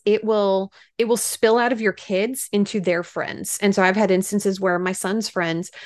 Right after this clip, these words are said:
have said, "Oh, well, Miss Amy, you're religious. What do you think about this?" And here I get an, a great opportunity to minister to one of my son's friends just because he's ministered to them. And they go, "Okay, wait a second here.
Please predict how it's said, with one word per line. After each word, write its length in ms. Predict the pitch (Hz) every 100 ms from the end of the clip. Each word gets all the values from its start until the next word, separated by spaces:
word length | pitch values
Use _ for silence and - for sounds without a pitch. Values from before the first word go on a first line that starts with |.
| - -
have 180 | 202 185
said, 180 | 190
"Oh, 120 | 208 269
well, 260 | 359 440
Miss 220 | 427 440
Amy, 400 | 415 440 415 349
you're 180 | 294 370
religious. 720 | 330 233 208 208 247 339 -
What 160 | 240 349
do 80 | 415
you 60 | 427
think 180 | 381
about 280 | 381 339 330
this?" 420 | 320 240 208 - -
And 460 | 226 214 196 220 - 233
here 280 | 247 247
I 60 | 233
get 180 | 240 226
an, 100 | 208
a 120 | - 214
great 220 | 220 214
opportunity 680 | 220 233 233 233 247 202 180
to 120 | 220
minister 640 | 208 202 208 214 196 196 196
to 320 | - 202 190
one 200 | 185 202
of 60 | 190
my 80 | 190
son's 300 | - 190 190
friends 500 | - 233 202 185 185
just 400 | - 233 240 -
because 560 | 233 - 233 202 180 185 - - _
he's 320 | - 262 285
ministered 420 | 240 220 214 214 185
to 60 |
them. 280 | 190 214 165
And 140 | 165
they 80 | 175
go, 200 | 180 170
"Okay, 200 | 185 214
wait 220 | 185 202
a 40 | 202
second 300 | 185 165 160
here. 300 | 160 156